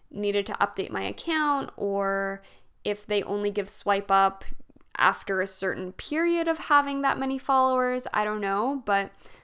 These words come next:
the one thing that could have been good out of all of this didn't happen, and I just thought that was kind of funny. Other than that,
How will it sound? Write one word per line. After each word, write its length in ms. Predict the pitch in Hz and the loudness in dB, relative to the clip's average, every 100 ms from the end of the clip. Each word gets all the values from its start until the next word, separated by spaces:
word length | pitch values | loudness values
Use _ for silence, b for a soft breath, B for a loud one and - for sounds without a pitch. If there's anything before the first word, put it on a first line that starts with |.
| - | -4
the 100 | 190 | -2
one 500 | 190 190 214 262 285 | 0 4 6 6 4
thing 300 | - 247 247 | 0 -2 0
that 160 | 233 - | -2 -2
could 160 | 240 | 0
have 120 | 233 | 0
been 220 | 262 269 220 | 2 0 0
good 200 | 196 202 | -2 0
out 200 | - 214 | 0 -2
of 120 | 202 | -2
all 240 | - 208 | 0 0
of 140 | 214 240 | -2 -2
this 380 | 277 302 - - 202 202 | -2 -2 -4 -8 -14 -4
didn't 240 | 202 208 | -2 -2
happen, 640 | 214 190 202 233 247 254 | -4 -4 -2 -2 -2 -4
and 180 | - 202 | -4 -4
I 140 | 196 190 | -4 -4
just 180 | 196 | -6
thought 200 | - 170 | -6 -4
that 100 | - | -2
was 140 | 185 196 | -4 -6
kind 200 | - - | -8 -8
of 80 | 190 | -4
funny. 380 | 101 147 302 392 - - - - - | -4 0 0 0 -6 -20 -20 -20 2
Other 260 | 247 311 370 | 4 6 4
than 220 | 370 285 | 4 4
that, 440 | 208 196 214 233 | 4 4 4 2